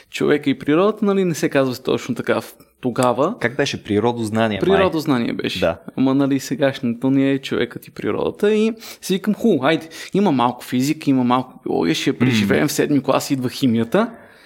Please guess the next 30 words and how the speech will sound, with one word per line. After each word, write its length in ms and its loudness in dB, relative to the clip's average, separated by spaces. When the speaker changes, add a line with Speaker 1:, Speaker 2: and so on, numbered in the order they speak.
Speaker 1:
И 100 2
дойде 260 4
седми 360 0
клас, 260 0
ама 140 0
химията 420 -2
не 140 0
дойде, 480 -2
защото 540 -8
изведнъж, 360 0
както 260 -2
си 160 -2
мислех, 360 -2
че 120 -6
ще 180 -10
правим 300 -4
всичките 520 -4
работи, 340 0
които 440 0
половината 540 0
вече 220 -2
съм 200 -2
пробвал, 320 0
за 120 -4
които 240 -6
съм 160 0
имал 220 2
нещата 380 -4
Speaker 2:
М. 100 2
Speaker 1:
вкъщи. 360 0